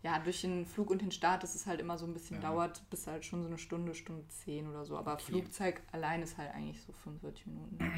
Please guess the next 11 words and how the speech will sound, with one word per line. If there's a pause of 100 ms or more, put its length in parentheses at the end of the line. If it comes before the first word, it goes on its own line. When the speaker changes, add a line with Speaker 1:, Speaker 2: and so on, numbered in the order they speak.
Speaker 2:
<clears throat>
Okay,
okay.
Speaker 1:
Mhm. (680)
Speaker 2:
Äh,
nicht
fliegen
hin
musste
ich
nach,